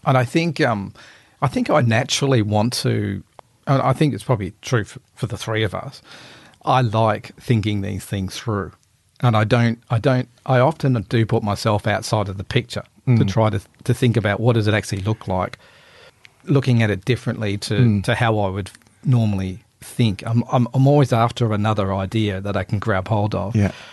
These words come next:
Speaker 1: that, that changes how I think about things.
Speaker 2: Mm.
Speaker 1: So I think naturally, I think certainly the three of us, uh, um,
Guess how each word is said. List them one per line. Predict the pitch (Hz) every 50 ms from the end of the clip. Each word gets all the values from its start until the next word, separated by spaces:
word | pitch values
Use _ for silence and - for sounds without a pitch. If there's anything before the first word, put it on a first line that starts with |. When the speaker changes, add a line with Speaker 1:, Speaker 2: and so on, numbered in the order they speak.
| - - -
Speaker 1:
that, | 113 110 - _ -
that | 139 127 -
changes | - - 127 113 113 117 107 110 101 -
how | - 104 95 101
I | 107 -
think | - 123 135 151 -
about | 135 104 113 104 - -
things. | - - 104 87 117 107
Speaker 2:
Mm. | 98
Speaker 1:
So | 113 120
I | 123
think | - 180 180 - _ -
naturally, | 117 113 113 131 143 - - - 135 110 98 85 90 113 131 - - - - - - - - - - - _ _ -
I | 156 123
think | - 135 131 107
certainly | - - 131 117 110 104 104 101
the | 95 107
three | - - - 120 113 117
of | 113 95
us, | 90 - - 139 - - - - - - - - - - - -
uh, | - 170 117 107 - -
um, | 135 117 107 101 104 101 101 95 95 98